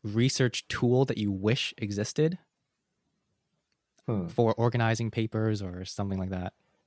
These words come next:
Speaker 2: There's a tool that exists that I'd really love to learn if I have time.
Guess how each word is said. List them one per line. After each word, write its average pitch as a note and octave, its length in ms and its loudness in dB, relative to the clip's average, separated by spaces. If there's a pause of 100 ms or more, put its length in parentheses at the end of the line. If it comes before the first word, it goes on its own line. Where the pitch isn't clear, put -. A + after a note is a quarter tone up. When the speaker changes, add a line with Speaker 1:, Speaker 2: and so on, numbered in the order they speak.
(1800)
Speaker 2:
There's C3+ 200 6
a D3 60 6
tool A#2 600 2 (160)
that G#2 220 8
exists F2+ 760 -6 (180)
that G2 200 6
I'd F2+ 160 4 (300)
really A2 200 8
love G2+ 300 8
to A2 100 2
learn F2+ 260 6
if F2 120 0
I F#2 60 10
have E2 240 2
time. G2 400 0